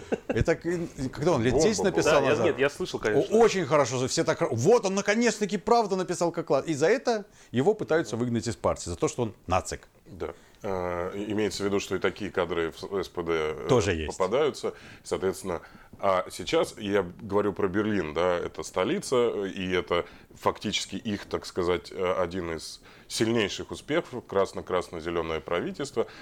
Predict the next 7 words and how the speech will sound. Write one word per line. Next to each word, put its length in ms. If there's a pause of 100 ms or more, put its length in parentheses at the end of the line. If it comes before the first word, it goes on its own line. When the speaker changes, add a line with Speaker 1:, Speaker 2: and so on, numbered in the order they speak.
(120)
Speaker 2:
что 180
ж 80
те, 160
что 200
другие 500
пытаются, 640 (320)
э, 360